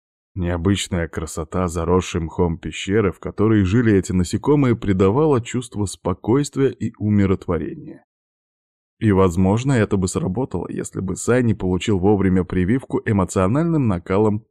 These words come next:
Родины Дриад. Противник, который хотел взять Сая со спущенными штанами, предстал в роли нескольких странных существ с грибной шляпой вместо головы. Микониды –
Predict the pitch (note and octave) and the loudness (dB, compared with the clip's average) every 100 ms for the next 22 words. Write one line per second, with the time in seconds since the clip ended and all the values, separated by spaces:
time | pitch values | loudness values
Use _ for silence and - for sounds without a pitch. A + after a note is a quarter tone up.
0 | _ - G2 F#2 F2 F2 E2+ E2+ - - | _ -4 0 2 2 0 -2 -4 -6 -8
1 | - _ _ _ _ _ _ _ _ _ | -12 _ _ _ _ _ _ _ _ _
2 | _ _ _ _ - G#2 - F3+ A2 - | _ _ _ _ 0 0 4 4 2 0
3 | G2 A#2 G#2+ G#2+ A#2+ G#2 F#2 G2+ F#2 A#2+ | 0 2 2 2 2 2 4 2 2 2
4 | G#2+ F2 F#2 - A#2 - G2 F2 E2+ - | 2 2 -2 -4 -6 -2 0 0 0 -2
5 | B2+ C#3 F2+ - G#2+ G#2 - G3 C#3 A#2 | 0 0 -2 -4 -2 -2 2 2 4 4
6 | D3+ C3+ A#2 _ _ G#2+ G#2 A#2+ - F#2 | 4 2 -2 _ _ 2 2 2 -2 -10
7 | - - - G#2 G2 F#2 F#2+ - D3+ - | -12 -10 -2 0 0 -2 -6 0 -2 -2
8 | _ _ _ _ _ - G2 G2 A2 A2 | _ _ _ _ _ -10 -4 2 4 4
9 | F#3+ F#3+ G2+ C3 - C3 F#2 E2+ F#2 - | 4 4 2 2 2 0 0 0 -2 -2
10 | F#2+ G2 F2+ D#2+ - _ _ _ _ _ | 0 2 0 -2 -10 _ _ _ _ _
11 | _ _ _ _ F2+ G2 D3+ D#3 D#3+ C3+ | _ _ _ _ 2 4 4 4 4 4
12 | F2 - | 0 -4